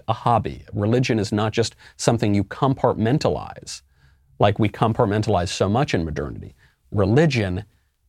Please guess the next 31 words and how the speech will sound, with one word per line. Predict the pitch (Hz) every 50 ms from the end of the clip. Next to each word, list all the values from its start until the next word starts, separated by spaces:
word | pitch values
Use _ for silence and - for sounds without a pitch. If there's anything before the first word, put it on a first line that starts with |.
| _ _ -
is | 120 117 - -
everything. | 151 156 131 127 107 87 - - - - - _ _ _ _ _ _ _ _ _ _ _ _ _ _ _ _ -
And | 113 110 110 107 110 110 107 - 107 - _ _ _ _ _ -
we | 120 120 123
all | 123 143 180 208 214 214
knew | 175 175 220 247
this | 208 170 110 - - - - -
as | - 123 120
a | 120
civilization | 113 - - 131 127 127 120 117 143 151 160 156 - 101 92
until, | - - 120 117 - - 151 143 139
like, | 127 107 110 107
five | - - - - - 147 147 160 156 147
minutes | 147 156 165 165 - -
ago. | 120 87 76 - - - _ _ _ _ _ _ _ _ _ _ _ _ _ _ _ _
Our | - 110
founding | - - 104 104 98 82 85
fathers | - - - 117 117 139 160 175 180 175 165 -
understood | - 156 156 151 147 - - 156 147
this. | 147 156 151 -
They | - 95 98
understood | 110 110 - - 120 104
the | 101 90
religious | 98 92 92 98 110 127 143 135 143 147 143 - -
basis | - 131 98 104 113 120 - - - -
of | 107 -
government. | - 98 104 117 131 139 151 - - - - _ -
That's | 117 131 135 - -
why | 123 131 135 139 143
they | 147 147 143
invoke | 135 117 110 120 139 139 143 - -